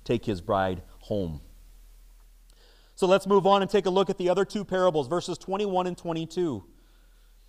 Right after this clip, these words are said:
So in verse nineteen and twenty, that re-, that wedding relationship, that wedding parable, was kinda more over Jesus' relationship with his people, right?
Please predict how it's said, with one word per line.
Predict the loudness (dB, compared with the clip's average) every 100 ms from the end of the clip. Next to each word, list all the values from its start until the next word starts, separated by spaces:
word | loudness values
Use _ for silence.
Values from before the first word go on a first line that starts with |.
| _ _ _ _ _ _ _ _ _ _ _ 0
So | 2 2
in | 4
verse | 2 2 -4
nineteen | -4 -4 -4 -4 -2
and | -2 -4
twenty, | -4 -2 0
that | 0 0
re-, | -2 -2
that | -2 -2
wedding | -2 -2 -2 -4 -4
relationship, | -2 -2 -4 -8 -4 -2
that | -2 -4
wedding | -2 -2 -2 -4 -6
parable, | -6 -4 -2 0 -2 -4 -20 _ -4
was | -2 2
kinda | 2 2
more | 4 8 8
over | 6 0
Jesus' | -2 -8 -6 -8 -6 -2
relationship | -2 0 -2 -4 -6 -6 -6
with | -6
his | -6
people, | -6 -8 -8 -10 -6
right? | -2 -2